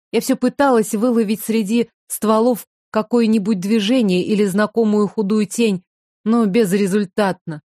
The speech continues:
Природа размеренно дышала лёгким ветерком и разговаривала с нами птичьими трелями. Первым спустился Рик, продвинулся чуть вперёд, огляделся, обошёл дом кругом.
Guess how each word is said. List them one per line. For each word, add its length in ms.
Природа 560
размеренно 680
дышала 580
лёгким 520
ветерком 520
и 220
разговаривала 920
с 100
нами 220
птичьими 520
трелями. 520
Первым 280
спустился 720
Рик, 260
продвинулся 760
чуть 260
вперёд, 380
огляделся, 720
обошёл 460
дом 260
кругом. 480